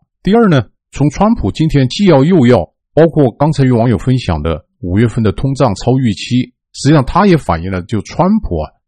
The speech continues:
他自己脑袋上还是戴了个紧箍咒的。美国的高通胀、高油价也迫使川普必须得促和。如果局势彻底失控，演变成啊全面的战争、高油价、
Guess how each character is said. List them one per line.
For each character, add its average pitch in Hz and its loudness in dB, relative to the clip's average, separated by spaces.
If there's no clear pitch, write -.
他 - 0
自 247 0
己 90 -4
脑 80 -6
袋 92 -4
上 90 -2
还 - -6
是 98 -8
戴 113 0
了 101 0
个 92 -6
紧 90 -8
箍 82 -10
咒 87 -4
的。 76 -10
美 107 2
国 131 0
的 143 2
高 156 0
通 170 -2
胀、 - -2
高 160 4
油 113 4
价 147 -2
也 98 2
迫 123 -2
使 - -10
川 101 -2
普 - -10
必 214 2
须 170 -4
得 101 -2
促 - -2
和。 85 -8
如 226 0
果 135 2
局 - -6
势 165 -2
彻 233 0
底 98 -4
失 - -4
控， 165 -4
演 107 4
变 143 2
成 95 -4
啊 90 -2
全 98 -2
面 170 2
的 101 2
战 117 0
争、 120 0
高 170 4
油 113 4
价、 139 0